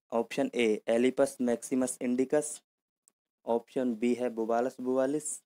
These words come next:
ऑप्शन सी Capta hitmus, ऑप्शन डी कैमलस डोमेटेरियस। तो बताइए दोस्तों, सही आंसर क्या होगा? तो दोस्तों,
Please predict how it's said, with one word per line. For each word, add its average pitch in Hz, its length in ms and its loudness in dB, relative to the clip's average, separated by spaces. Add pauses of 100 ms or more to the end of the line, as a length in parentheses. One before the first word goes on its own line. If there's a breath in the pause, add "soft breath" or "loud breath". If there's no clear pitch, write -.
(520)
ऑप्शन 117 380 -2
सी 127 240 -2 (100)
Capta 120 440 0
hitmus, - 500 -6 (500)
ऑप्शन 117 420 -6
डी 143 220 -4 (200)
कैमलस 117 580 -4
डोमेटेरियस। 101 880 -8 (680)
तो 117 80 -4
बताइए 117 320 0
दोस्तों, 123 360 -4
सही - 440 -2
आंसर 120 280 -2
क्या 120 140 0
होगा? 120 400 0 (2000)
तो 127 80 -4
दोस्तों, 127 420 2